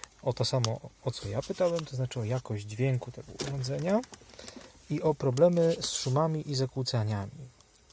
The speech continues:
E, obecnie używam go w samochodzie marki Audi A cztery z dwutysięcznego czwartego roku i, e, już jest podłączony,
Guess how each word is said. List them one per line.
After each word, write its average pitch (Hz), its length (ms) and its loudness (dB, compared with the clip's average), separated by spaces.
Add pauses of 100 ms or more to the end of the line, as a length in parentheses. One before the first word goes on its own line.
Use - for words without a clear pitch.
(520)
E, - 40 -6 (320)
obecnie 180 560 4
używam 156 420 2
go 131 160 -4
w - 60 -6
samochodzie 127 640 2
marki 120 440 -2
Audi 113 280 4
A 107 100 0
cztery 160 500 0
z 123 40 -8
dwutysięcznego 120 720 -6
czwartego 113 540 -4
roku 147 400 -2 (680)
i, 143 380 0 (220)
e, 143 400 2
już 196 160 4
jest 143 160 2
podłączony, 127 720 2